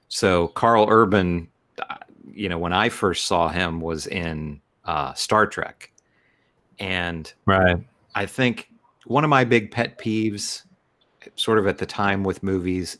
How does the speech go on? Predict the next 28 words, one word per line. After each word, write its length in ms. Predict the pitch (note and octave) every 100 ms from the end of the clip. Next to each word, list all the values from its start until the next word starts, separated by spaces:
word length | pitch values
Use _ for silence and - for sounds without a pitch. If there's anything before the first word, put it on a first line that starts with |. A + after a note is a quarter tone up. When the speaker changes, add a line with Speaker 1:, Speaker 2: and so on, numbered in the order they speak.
| -
Speaker 1:
is 220 | F#2+ F2
not 420 | G2 G2+ G#2 - _ _ _ _ -
remakes 480 | G2 A2 G#2+ G#2+ -
per 180 | -
se, 300 | F#2 G2 F#2
w-, 220 | F2+ F2+ - _ _ _ - - _
but 280 | F#2 F#2+ G2
it's, 440 | F#2+ F2 - - - _ - _ _ -
uh, 200 | - E2 -
because 440 | A#2 G2 F#2+ - - _ _ _ _ _ G2
basically 800 | A2+ A#2 - - F#2 E2+ D#2 - _ _ -
everything 580 | G2 F2+ F2+ - F2+ E2+
that 140 | -
we've 300 | F2 E2+ D#2+
enjoyed, 720 | D2+ D2+ E2 D#2+ D#2 D2+ C#2+ _ _ _ -
you 160 | E2
know, 180 | D2+ C#2+
or 220 | D2 D2+
maybe 240 | D2+ E2+ E2+
didn't 220 | F2 E2
even 240 | E2 D#2+
enjoy, 440 | D#2 F2+ D#2+ D2 C#2+ - _
is 100 | -
probably 560 | - - G#2 G#2+ G2 G2
going 240 | F2+ F2+
to 60 | E2
get 180 | E2+ -
remade, 640 | F2+ E2+ E2+ D#2+ D#2+ D2+